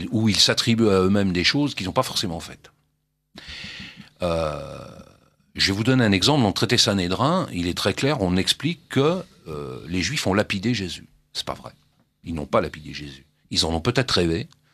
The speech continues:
mais ils l'ont pas lapidé, et c'est les Romains qui l'ont crucifié.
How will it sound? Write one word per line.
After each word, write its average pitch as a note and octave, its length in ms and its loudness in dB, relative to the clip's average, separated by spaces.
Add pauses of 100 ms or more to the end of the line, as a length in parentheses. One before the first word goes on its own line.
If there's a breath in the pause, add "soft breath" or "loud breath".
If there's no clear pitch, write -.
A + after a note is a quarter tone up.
(400)
mais F2+ 80 -2
ils F2 60 -2
l'ont F#2 120 2
pas E3 100 2
lapidé, G2 640 -2
et - 60 -8
c'est - 160 0
les F2 80 -2
Romains B2 240 2
qui - 120 -4
l'ont G#2 80 0
crucifié. - 520 -8